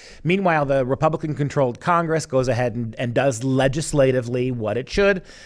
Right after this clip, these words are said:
There are two hundred nineteen Republicans, only two hundred and three Democrats, which means this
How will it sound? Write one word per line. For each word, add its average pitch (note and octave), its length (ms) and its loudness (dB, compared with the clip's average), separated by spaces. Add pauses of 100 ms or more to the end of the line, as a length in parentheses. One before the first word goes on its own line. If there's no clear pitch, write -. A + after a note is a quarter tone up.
There B2+ 160 -2
are A#2 80 -2
two D3+ 220 0
hundred D3 220 2
nineteen C3+ 580 -2
Republicans, B2+ 640 -2
only A#2 180 -4
two C3 160 -2
hundred B2 240 0
and A#2+ 160 -10
three C3 340 0
Democrats, C3+ 600 -2
which C3 160 -8
means B2+ 320 -2 (260)
this C#3 480 0